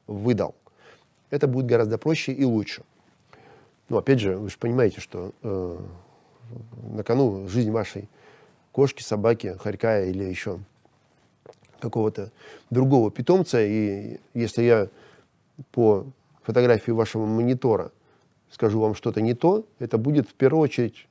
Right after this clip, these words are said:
опасно для, опять же, вашего питомца. Поэтому лучше присылать в том формате, в котором есть.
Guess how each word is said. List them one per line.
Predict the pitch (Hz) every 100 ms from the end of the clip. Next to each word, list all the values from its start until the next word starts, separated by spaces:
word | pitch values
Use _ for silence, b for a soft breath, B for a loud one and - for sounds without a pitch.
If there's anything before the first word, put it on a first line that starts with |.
| _
опасно | 110 107 139 135 113
для, | 95 104 107 107 101
опять | 98 - 113
же, | -
вашего | 104 101 104
питомца. | 98 98 98 87 - _ B B B B B _
Поэтому | 120 127 127 113 -
лучше | 123 120 160 - 110 - _
присылать | - - - 113 120 - _
в | _ -
том | 131 104 - -
формате, | 117 110 127 143 113 _
в |
котором | - 113 117 120 131 -
есть. | 120 107 101 -